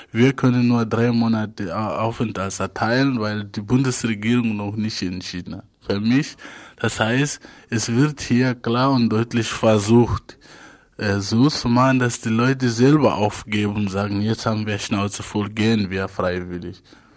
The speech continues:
Wenn nicht, dann muss man eben, äh, suchen und, äh, die Regierung no-,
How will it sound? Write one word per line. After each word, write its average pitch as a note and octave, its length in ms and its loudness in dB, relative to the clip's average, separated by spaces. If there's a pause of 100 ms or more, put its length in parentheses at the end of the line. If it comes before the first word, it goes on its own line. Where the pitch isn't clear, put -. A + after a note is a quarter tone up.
(320)
Wenn G2+ 260 0
nicht, C3+ 420 2 (360)
dann G#2 180 0
muss A2+ 300 0
man A#2 260 2
eben, A2+ 380 2
äh, G#2 340 -2 (1300)
suchen A#2 640 4
und, G2+ 540 -4 (960)
äh, F2+ 380 -4
die G#2+ 180 -6
Regierung G2+ 720 0 (100)
no-, G#2+ 300 -4